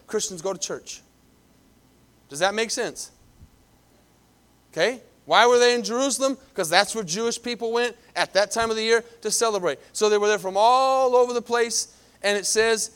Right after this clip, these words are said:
"Devout men from every nation under heaven." "And when this sound occur-, occurred,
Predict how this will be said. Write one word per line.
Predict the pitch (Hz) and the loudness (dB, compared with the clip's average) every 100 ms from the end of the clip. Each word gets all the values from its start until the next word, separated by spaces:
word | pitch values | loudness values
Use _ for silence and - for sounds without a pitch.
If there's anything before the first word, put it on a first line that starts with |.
| _ _ _ _ 151 | _ _ _ _ -6
"Devout | 185 185 233 247 | 2 6 6 4
men | 240 | -2
from | 220 226 | -4 -4
every | 226 220 | -2 -2
nation | 220 214 | -2 -2
under | 220 214 | -2 0
heaven." | 220 214 | -2 -2
"And | 208 208 190 | -2 -2 0
when | 226 311 330 285 | 2 2 2 -2
this | 233 269 - - - | 0 2 0 -2 -4
sound | - - - 277 311 330 302 | -2 2 4 4 4 2 -2
occur-, | 294 - 285 240 160 | -6 -2 2 2 0
occurred, | 180 180 247 190 123 | -6 0 2 2 -2